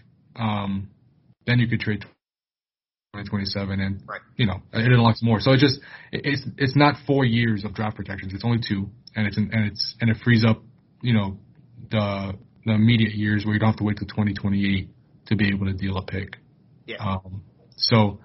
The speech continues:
Speaker 1: I know that's been a talking point for years now, how the Heat were ever gonna be able to unlock <laughs> those draft picks with the Thunder.
Speaker 2: Yeah.
Speaker 1: Um, and found a way by basically just trading K Z. And I think, and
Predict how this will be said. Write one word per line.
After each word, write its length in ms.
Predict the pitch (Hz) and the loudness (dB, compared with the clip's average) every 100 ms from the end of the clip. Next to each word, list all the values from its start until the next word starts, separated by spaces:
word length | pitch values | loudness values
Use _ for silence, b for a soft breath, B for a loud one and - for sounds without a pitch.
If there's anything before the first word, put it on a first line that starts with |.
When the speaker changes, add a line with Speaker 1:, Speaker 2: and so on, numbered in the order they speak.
| B B | B B
Speaker 1:
I 80 | 120 | 4
know 100 | 135 | 6
that's 140 | 127 | 6
been 160 | 143 127 | 4 4
a 60 | |
talking 360 | 123 123 127 123 | 4 2 2 -2
point 360 | 120 110 101 - | 0 0 0 -4
for 380 | 110 107 104 101 - _ _ _ _ _ _ _ _ - | -4 -4 -6 -10 -18 _ _ _ _ _ _ _ _ -4
years 280 | 117 131 110 | 2 4 4
now, 200 | 104 104 | 2 2
how 240 | 113 117 | 2 2
the 80 | 117 - - _ _ _ _ _ _ - | 2 -2 -18 _ _ _ _ _ _ -6
Heat 140 | 113 | -2
were 220 | 110 104 101 - | 0 -2 -6 -2
ever 240 | 117 113 | 2 2
gonna 180 | 110 104 | 4 2
be 200 | 98 104 | 2 -2
able 180 | 104 101 | -2 -4
to 140 | 110 | -4
unlock 300 | 101 107 104 - | 0 0 0 2
<laughs> 60 | |
those 160 | 143 - | 2 2
draft 280 | - 120 - | 0 0 2
picks 220 | 117 107 | -2 -2
with 100 | 113 | -2
the 60 | 107 | -4
Thunder. 400 | 98 104 95 92 b b b | -2 -2 -2 -8 b b b
Speaker 2:
Yeah. 220 | 156 165 101 | 0 2 2
Speaker 1:
Um, 160 | 95 - | -4 -4
and 120 | 113 - | -8 0
found 140 | 123 | 4
a 40 | 123 | 6
way 220 | 143 95 - | 6 2 -2
by 120 | 101 - | -6 -4
basically 320 | - 131 131 104 | 0 0 2 0
just 200 | 113 - _ - | 0 -6 _ -8
trading 320 | 117 113 113 | 0 2 2
K 160 | 117 110 | 4 2
Z. 380 | 120 110 98 B B B | 4 2 2 B B B
And 140 | 127 135 | 4 6
I 120 | 131 | 6
think, 220 | 160 156 | 4 4
and 420 | 143 127 123 - | 2 0 0 -6